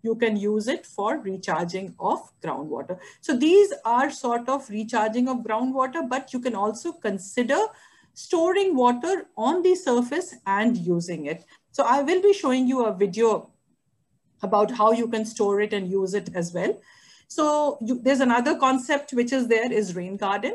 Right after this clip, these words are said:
which, uh, which aesthetically also looks very nice.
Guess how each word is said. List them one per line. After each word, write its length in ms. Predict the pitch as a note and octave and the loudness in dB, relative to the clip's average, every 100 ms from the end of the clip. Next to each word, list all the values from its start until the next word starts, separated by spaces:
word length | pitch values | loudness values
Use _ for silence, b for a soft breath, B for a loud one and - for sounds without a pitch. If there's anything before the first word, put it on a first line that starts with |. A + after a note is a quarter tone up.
| G#4 | -8
which, 280 | - F#3+ F#3+ | -8 -8 -8
uh, 200 | F#3+ F#3+ | -6 -4
which 260 | G3 F#3 F#3 | -4 -6 -8
aesthetically 720 | F3 F3+ - G#3 G3 G#3 G#3 | -8 -8 -8 -8 -4 -4 -2
also 320 | F3+ F3 G#3 | -4 -4 -6
looks 300 | F#3 F#3 - | -6 -8 -10
very 320 | F3 E3+ F3+ | -8 -6 -6
nice. 480 | D#3+ - A3 A4 - | -8 -8 -6 -6 -8